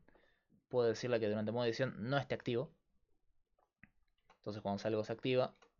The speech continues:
y cuando estoy editando no. Y finalmente con modo edición activo puedo decirle que me muestre solamente la,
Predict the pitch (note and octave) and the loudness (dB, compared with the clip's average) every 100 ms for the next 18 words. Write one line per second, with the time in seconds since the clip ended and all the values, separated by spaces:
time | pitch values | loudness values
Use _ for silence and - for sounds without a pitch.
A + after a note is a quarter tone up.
0 | _ _ - A2+ G#2 A2+ G#2+ G#2 A#2 D#3 | _ _ -8 -6 -4 -2 0 0 0 0
1 | E3+ - _ _ - - _ _ F3 E3 | -2 -6 _ _ -20 -20 _ _ -8 -4
2 | D3+ C#3+ D3+ D3+ D3+ D#3+ - _ - B2+ | -2 2 2 2 4 2 0 _ -4 -2
3 | C3+ C#3+ C3+ C3 D3 D3 F3+ E3+ C#3 B2+ | 2 4 4 2 -2 0 2 4 4 4
4 | B2 - C3+ B2 B2+ C3+ - C3 C3 C3+ | 2 0 -2 0 0 -2 -2 -6 -2 -2
5 | C3 - C3+ - C3 B2+ B2+ A#2+ A#2 A#2+ | -4 -6 -6 -2 0 0 0 0 0 0
6 | B2 | -2